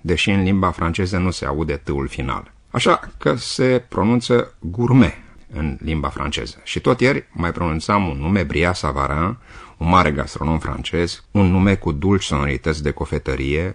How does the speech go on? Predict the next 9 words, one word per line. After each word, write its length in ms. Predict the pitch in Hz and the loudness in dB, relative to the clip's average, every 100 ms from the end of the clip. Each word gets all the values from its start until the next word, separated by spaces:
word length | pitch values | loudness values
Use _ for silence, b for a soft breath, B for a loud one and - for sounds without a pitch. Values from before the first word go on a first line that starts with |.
| - | -8
fiindcă 300 | - 73 76 | -8 -4 -2
a 60 | |
botezat 480 | 69 73 67 80 82 | -2 -2 -4 -2 -2
prăjitura 680 | - 73 80 - 78 78 76 | -4 -8 -8 -4 0 0 -2
ce 120 | - | -4
îi 120 | 67 64 | -6 -4
poartă 360 | 73 76 - | -2 -2 -4
numele, 460 | 67 60 58 71 - - | -6 -6 -8 -10 -14 -18
Savarina. 640 | - 82 78 64 58 - | -6 -2 -2 -2 -6 -12